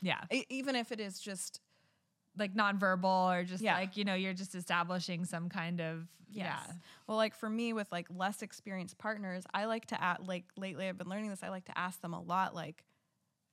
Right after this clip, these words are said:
Speaker 2: "Do we want, do you wanna take a break? Does that still feel good?" Like, just constant check-ins,
Speaker 1: Yeah.
Speaker 2: because if they're less experienced, I don't want them to become uncomfortable. Um, and that can,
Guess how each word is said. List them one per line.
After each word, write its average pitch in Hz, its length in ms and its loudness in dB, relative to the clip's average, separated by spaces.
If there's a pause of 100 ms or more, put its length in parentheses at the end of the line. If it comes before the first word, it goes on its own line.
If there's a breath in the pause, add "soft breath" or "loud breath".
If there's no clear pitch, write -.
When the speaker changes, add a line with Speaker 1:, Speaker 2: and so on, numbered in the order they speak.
(500)
Speaker 2:
"Do 190 120 -4
we 170 120 -2
want, 165 260 -6
do 185 80 -6
you 165 80 -4
wanna 147 160 -8
take - 220 -10
a 214 40 -8
break? 330 240 0
Does 185 120 -16
that - 160 -4
still - 160 -8
feel 165 200 -6
good?" 220 300 2
Like, 165 160 -2
just - 220 -8
constant - 540 -4
check-ins, - 760 -8
Speaker 1:
Yeah. 175 120 -4
Speaker 2:
because 190 280 -2
if 190 120 -8
they're 202 140 -6
less 185 220 -6
experienced, 208 680 -8
I 190 60 -10
don't 196 140 -8
want 180 160 -8
them 180 100 -12
to 175 100 -14
become 170 300 -10
uncomfortable. - 760 -10 (520 loud breath)
Um, 190 400 -2 (120)
and 185 300 -2
that 175 220 -4
can, 214 300 -8